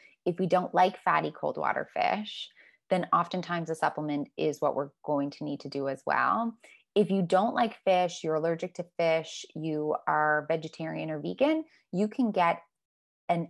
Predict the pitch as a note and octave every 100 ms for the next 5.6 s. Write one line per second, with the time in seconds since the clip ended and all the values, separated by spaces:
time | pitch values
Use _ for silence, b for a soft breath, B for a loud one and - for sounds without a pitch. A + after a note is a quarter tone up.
0 | - D#3+ D#3+ F3 E3+ E3 E3 - - A#3
1 | - - - _ - F3 D#3+ D#3 D#3+ D3
2 | D3 - D#3 - B2 C4 C4+ G#3 F#3 F#3
3 | F3+ F3+ E3 E3+ F3 - E3+ - - D#3+
4 | - E3 E3 D#3+ F#3 F#4+ G#4+ G#3+ F#3 F#3+
5 | - F4+ E4+ F3 E3+